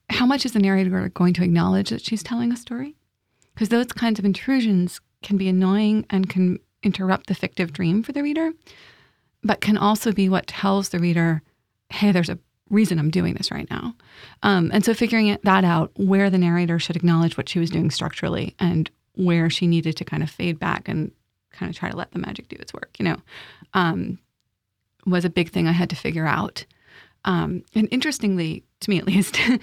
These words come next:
<laughs> uh, that was something that my editor and I had to go back and forth a lot on because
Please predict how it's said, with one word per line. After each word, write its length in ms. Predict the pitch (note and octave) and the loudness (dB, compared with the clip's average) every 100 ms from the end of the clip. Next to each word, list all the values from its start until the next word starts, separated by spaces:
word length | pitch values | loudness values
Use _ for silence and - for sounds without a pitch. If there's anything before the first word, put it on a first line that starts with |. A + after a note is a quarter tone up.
| - | -6
<laughs> 360 | - - - - | -12 -12 -16 0
uh, 200 | G#3 F3 | 2 4
that 160 | F#3 - | 0 0
was 120 | G3+ | 0
something 340 | G3+ G3+ F#3+ | 0 2 2
that 220 | F3+ D3+ - _ _ _ _ _ _ _ _ | 2 -2 -6 _ _ _ _ _ _ _ _
my 140 | A#3+ G3+ | 0 2
editor 300 | G#3+ B3+ A3+ | 2 0 0
and 100 | D#3 | -2
I 80 | E3+ | -4
had 180 | F#3 | -6
to 60 | F3 | -4
go 100 | F3 | -4
back 160 | E3 F3 | -4 -4
and 100 | - | -4
forth 180 | E3+ | -4
a 60 | E3+ | -4
lot 220 | F3+ F#3 | 0 0
on 220 | F3 - | 0 -4
because 440 | - G3 F#3 F3 | -8 -4 -4 -4